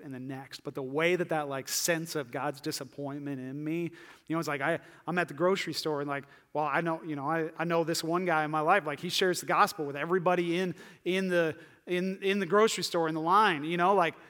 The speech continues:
like, well, he must really love Jesus and must really care that people who don't know Jesus are gonna go to hell. And so, like, why don't I do that? Why don't I have the courage to that? Or this guy, like, he just gave all of his money away and gave it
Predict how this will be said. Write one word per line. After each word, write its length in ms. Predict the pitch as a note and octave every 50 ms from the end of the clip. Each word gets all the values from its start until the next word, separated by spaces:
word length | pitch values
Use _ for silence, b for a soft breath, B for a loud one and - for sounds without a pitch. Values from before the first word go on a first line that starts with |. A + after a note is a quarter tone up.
| B B -
like, 180 | E3 F3+ E3+ D3+ - - C4 A3+ G#3+ G#3+ G#3
well, 220 | F#3+ F3+ F3 F3
he 240 | D#3 D3 - G#3+ A#3+
must 240 | A#3 A#3 G3+ - -
really 260 | F3+ G3+ A3 G#3+ G#3
love 220 | G3+ G3+ G3 F#3 D#3
Jesus 460 | B2+ F3+ A3+ B3+ A3+ F#3 F#3 E3+ -
and 100 | F#3+ F#3+
must 180 | F#3+ F3+ -
really 220 | F3+ F#3+ G#3 G#3 F#3+
care 480 | - - F#3+ G#3+ A3+ A3 G3+ F3 D#3+ - -
that 140 | F#3 F#3+ F#3+ - - - - b b b _
people 280 | - A3+ A#3+ G3+ A3+ G#3+
who 40 | G3
don't 240 | E3+ G#3 A3 B3
know 140 | A3+ A3+ G#3
Jesus 500 | E3 - - G3+ G#3 G3 F#3+ F#3+ E3 -
are 60 | G#3
gonna 160 | F3 G3+ G3 F#3+
go 140 | F3+ G3+
to 100 | F#3+ F#3
hell. 340 | D#3+ E3 G3+ A#3+ B3 A3 G3+
And 100 | F#3 F3
so, 200 | - - G#3 B B B B B -
like, 120 | G#3+ F3
why 200 | F3+ G3+ A3 A#3
don't 120 | A#3+ A3+
I 160 | A3+ A3+ C4+ C4+
do 180 | A#3 A3 F#3+
that? 200 | E3+ E3 D3+ C#3+
Why 120 | D#3+ G3 A3
don't 120 | A#3 A3
I 120 | A3 B3
have 220 | B3 G3+ A3 A3 F3
the 80 | D#3
courage 320 | - - - G3 F#3 E3+ -
to 60 | F3
that? 140 | F3+ F3 E3
Or 100 | E3 F3
this 200 | F#3 A3+ A#3 -
guy, 160 | C4 A#3+ G3
like, 160 | F#3 F3+ E3
he 80 | E3 A3
just 180 | A#3+ G#3 G3
gave 200 | D#3 A3+ G#3 G3+
all 160 | G#3 A3 A3+ A3
of 60 | G3+
his 140 | F#3+ D3+ D#3+
money 240 | G3 A3+ C4 C4+
away 220 | A3+ F#3+ F#3+ F3+ F3
and 80 | E3+
gave 180 | E3 G3+ A3 A3
it 60 | B